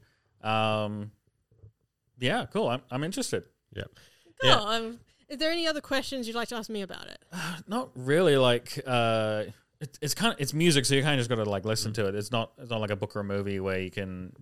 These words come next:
Speaker 1: tease other stuff out of it. Um, uh,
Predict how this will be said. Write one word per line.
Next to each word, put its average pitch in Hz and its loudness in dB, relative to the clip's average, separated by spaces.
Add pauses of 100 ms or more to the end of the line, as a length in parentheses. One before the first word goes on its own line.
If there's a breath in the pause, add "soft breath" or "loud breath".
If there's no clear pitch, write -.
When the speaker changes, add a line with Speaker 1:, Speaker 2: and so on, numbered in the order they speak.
(140)
Speaker 1:
tease 101 -4
other 95 -4
stuff 98 -2
out 92 -2
of 87 -12
it. 90 -6 (160)
Um, 90 -4 (720)
uh, 92 0